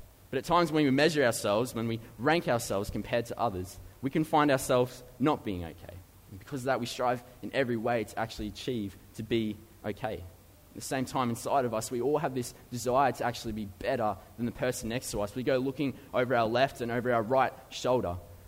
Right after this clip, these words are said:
to actually try and be the best. This comparison ladder and its rungs is the reason why we can actually categorize who at school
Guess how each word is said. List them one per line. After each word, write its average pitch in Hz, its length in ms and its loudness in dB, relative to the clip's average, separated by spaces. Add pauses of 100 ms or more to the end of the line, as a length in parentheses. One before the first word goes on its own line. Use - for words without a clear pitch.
(140)
to - 80 -2
actually 120 240 -4
try 113 420 0 (240)
and 104 200 -4
be 98 320 -2 (200)
the 101 60 -10
best. 113 280 0
This 117 120 -10
comparison 123 560 0
ladder 120 240 2
and 101 180 -2
its 98 140 -10
rungs 98 480 -2 (640)
is 113 120 -10
the 113 100 -8
reason 104 600 -4
why 110 120 0
we 135 100 0
can 147 140 -6
actually - 240 -8
categorize 104 800 -2
who 139 240 0
at 170 160 2
school 95 520 -4